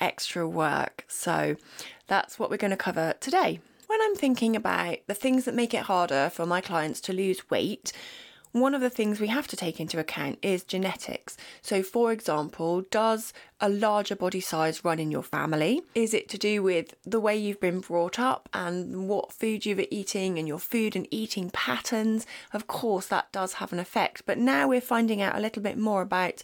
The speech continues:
D N A profiles and our genetic code.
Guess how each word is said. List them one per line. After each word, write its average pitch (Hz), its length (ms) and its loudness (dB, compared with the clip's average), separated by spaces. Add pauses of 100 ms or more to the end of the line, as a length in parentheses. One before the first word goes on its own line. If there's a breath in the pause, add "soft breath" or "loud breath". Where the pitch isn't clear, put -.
D 220 140 0
N 196 120 2
A 190 140 2
profiles 190 840 0
and 160 380 -4
our 160 360 0 (500)
genetic - 640 -2
code. 214 440 2